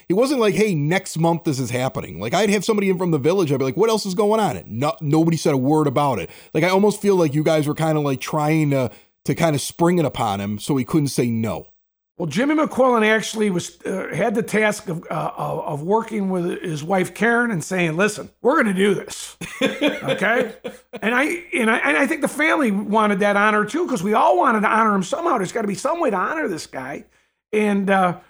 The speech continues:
Speaker 2: basically he said, "We're gonna do this so you convince him to be happy about it." <laughs>
Speaker 1: Right.
Speaker 2: And, uh, I think he was pleased. It was an, it was something he wasn't expecting. We,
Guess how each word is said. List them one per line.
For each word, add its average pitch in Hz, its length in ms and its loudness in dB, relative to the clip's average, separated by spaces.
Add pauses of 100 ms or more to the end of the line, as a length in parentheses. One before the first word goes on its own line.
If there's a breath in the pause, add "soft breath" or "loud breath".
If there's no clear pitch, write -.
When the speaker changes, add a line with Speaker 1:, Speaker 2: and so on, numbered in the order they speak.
(680 soft breath)
Speaker 2:
basically 254 540 -2
he - 20 0
said, 202 140 0
"We're 311 160 4
gonna 240 140 2
do 302 140 2
this 226 180 2
so 214 100 2
you 233 200 4
convince 247 360 2
him 226 80 2
to 214 60 2
be 196 120 2
happy 240 320 2
about 156 300 0
it." - 160 -8 (100)
<laughs> - 100 -4
Speaker 1:
Right. 185 260 2 (240 loud breath)
Speaker 2:
And, 208 420 2
uh, 185 360 0 (800 soft breath)
I 214 140 0
think 233 220 -2
he 240 80 0
was 202 140 2
pleased. 196 600 0
It - 140 -10
was 156 120 -6
an, 175 180 -4
it 196 120 -6
was 175 140 -6
something 233 260 -2
he 190 100 2
wasn't 185 320 2
expecting. 180 600 -4
We, 156 200 -6